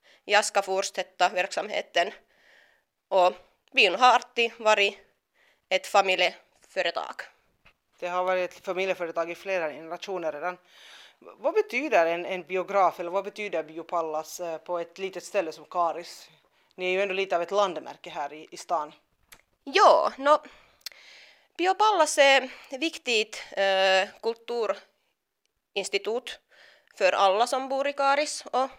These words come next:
Speaker 1: Raseborg också. Och jag tycker att, eh, gå på bion är billigt och enkelt. Och det kan övas ensam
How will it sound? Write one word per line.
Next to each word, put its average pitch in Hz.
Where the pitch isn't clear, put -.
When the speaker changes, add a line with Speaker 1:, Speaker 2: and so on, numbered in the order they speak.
Speaker 1:
Raseborg 269
också. 285
Och 226
jag -
tycker -
att, 254
eh, 233
gå 311
på 285
bion 247
är 196
billigt 247
och -
enkelt. 269
Och 208
det 214
kan 214
övas 208
ensam 294